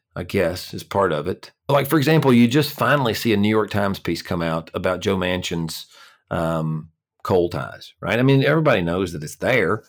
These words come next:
It's just sort of this unspoken thing, you know? Um, and he's obviously real sensitive about it. I watched the C N N House correspondent, um, ask him about it one day, and he got really heated about that,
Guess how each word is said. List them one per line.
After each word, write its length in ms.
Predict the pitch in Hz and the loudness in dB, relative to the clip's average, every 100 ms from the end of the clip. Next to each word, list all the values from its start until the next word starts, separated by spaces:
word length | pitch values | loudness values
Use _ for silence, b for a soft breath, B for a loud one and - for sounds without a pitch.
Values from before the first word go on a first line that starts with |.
| - | -8
It's 160 | 98 | -6
just 200 | - 113 | -4 -4
sort 140 | - 117 | 0 0
of 60 | |
this 100 | 113 | -2
unspoken 580 | - 113 117 - 120 123 | -2 -4 -2 -2 0 -2
thing, 320 | 120 214 - - - | -2 -2 -2 -8 -4
you 160 | 98 | -2
know? 280 | 92 117 151 B B B | 2 0 -2 B B B
Um, 520 | - 123 127 127 123 120 | 0 2 4 4 2 2
and 140 | 135 | 2
he's 220 | 135 190 | 2 0
obviously 440 | 139 151 165 - 78 | -2 -2 -4 -6 -10
real 300 | 85 117 117 | -8 -4 -4
sensitive 420 | - 110 98 85 | -2 -2 -2 -6
about 280 | 76 73 71 | -6 -8 -6
it. 60 | |
I 60 | 80 | -2
watched 440 | 101 113 110 - - | 0 0 0 -8 -8
the 240 | 104 95 | -2 0
C 200 | 92 127 | 0 2
N 80 | 113 | 2
N 180 | 107 98 | 2 0
House 240 | 104 101 | 0 -2
correspondent, 880 | - 95 87 - 85 82 82 80 - | -2 -2 -2 -2 -2 -2 -4 -8 -8
um, 520 | 90 78 76 73 73 _ | -8 -6 -8 -12 -16 _
ask 260 | 87 92 - | -6 -6 -4
him 80 | 87 | -4
about 220 | 82 85 | 0 0
it 80 | 82 | 0
one 160 | 82 | -4
day, 140 | 80 80 | -2 -2
and 100 | 82 | 0
he 60 | |
got 240 | 95 92 85 | 0 -2 -2
really 200 | 95 95 | -4 -2
heated 300 | 87 95 78 | -2 -2 -2
about 300 | 76 73 - | -6 -10 -10
that, 220 | 69 65 | -12 -12